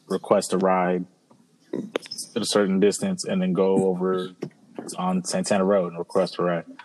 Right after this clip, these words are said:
I might have to do that, um, just to really see, because, you know, um, we also don't know what, what, uh, you know, how many areas they test, 'cause numbers are kinda skewed. You could test, you know, a hundred,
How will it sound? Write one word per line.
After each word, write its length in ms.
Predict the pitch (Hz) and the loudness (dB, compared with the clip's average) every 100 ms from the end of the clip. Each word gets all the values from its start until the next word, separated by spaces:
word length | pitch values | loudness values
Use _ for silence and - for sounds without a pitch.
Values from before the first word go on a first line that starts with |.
| - _ - | -20 _ -2
I 60 | 110 | 4
might 140 | 117 | 4
have 100 | 110 | 4
to 80 | 104 | 4
do 100 | 117 | 4
that, 180 | 90 - - - - - _ 101 | 4 -2 -16 -18 -20 -20 _ -4
um, 480 | 101 92 90 85 | -2 -4 -4 -2
just 180 | 98 110 | 2 2
to 80 | 113 | 6
really 160 | 107 101 | 4 4
see, 280 | - 113 | 4 4
because, 600 | 92 92 101 95 85 - - - _ - - | 2 2 4 2 2 -6 -14 -20 _ -18 -4
you 180 | 101 101 | 0 2
know, 320 | 92 90 92 - - - - | 2 -2 -4 -12 -20 -20 -6
um, 600 | 98 95 92 87 85 82 - _ _ _ - - _ - - - - - | -2 -2 0 -2 -2 -6 -12 _ _ _ -20 -20 _ -20 -20 -20 -8 2
we 220 | 127 160 | 6 6
also 320 | 160 160 135 | 4 2 2
don't 260 | 107 110 110 | 2 2 2
know 220 | 123 117 | 2 2
what, 340 | 101 110 107 - _ | 0 0 -2 -6 _
what, 360 | 104 104 110 - | -2 0 0 -2
uh, 580 | 107 107 101 92 90 87 - - - - - _ _ _ _ - - | -2 0 2 2 0 -4 -12 -16 -14 -16 -20 _ _ _ _ -10 0
you 100 | 123 | 2
know, 100 | 117 | 4
how 200 | - 131 | 4 2
many 240 | 131 110 98 | 4 2 2
areas 380 | 117 113 104 | 2 2 2
they 140 | 98 95 | 0 -2
test, 540 | - 117 107 - - | -2 0 0 -2 -4
'cause 220 | - 87 | -2 0
numbers 340 | 95 110 117 104 | 2 4 4 2
are 40 | |
kinda 240 | - 107 90 | 2 0 0
skewed. 340 | - 113 107 | 0 2 4
You 80 | 117 | 4
could 120 | 135 | 2
test, 380 | - 110 104 - | 2 0 -2 -2
you 80 | 104 | 0
know, 200 | 98 92 | 0 0
a 40 | |
hundred, 380 | 92 117 101 | 0 2 2